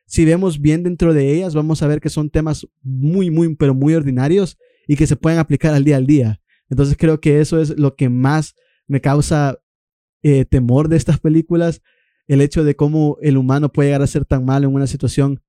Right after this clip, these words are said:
que, claro, no, no se presenta de manera sencilla, pero puede llegar a pasarnos, quieras o no, nos puede llegar a pasar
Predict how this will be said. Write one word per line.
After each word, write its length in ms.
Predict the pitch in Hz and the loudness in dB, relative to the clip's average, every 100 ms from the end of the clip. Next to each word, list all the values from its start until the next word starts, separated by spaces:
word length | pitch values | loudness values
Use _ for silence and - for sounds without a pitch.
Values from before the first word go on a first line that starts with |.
| _ _ | _ _
que, 80 | - | -8
claro, 260 | 135 208 143 | -2 2 2
no, 180 | 143 151 | 0 -2
no 180 | 151 | -4
se 140 | 151 165 | -4 -4
presenta 420 | 151 151 147 156 | -4 -2 -2 -2
de 60 | 156 | -2
manera 240 | 151 151 | -2 -2
sencilla, 420 | 156 139 165 170 | -4 -4 -2 -2
pero 420 | - 151 151 151 _ _ _ - | 0 2 2 0 _ _ _ 0
puede 160 | 135 | 2
llegar 180 | 135 131 | 4 2
a 80 | 135 | 0
pasarnos, 560 | 127 139 135 113 104 | 0 0 0 0 -4
quieras 280 | - 123 113 | -2 0 0
o 60 | 117 | -2
no, 100 | 110 | -2
nos 140 | 113 | -4
puede 180 | - 131 | -2 -2
llegar 120 | 131 | -2
a 60 | 127 | -4
pasar 360 | 123 135 127 | -4 -4 -6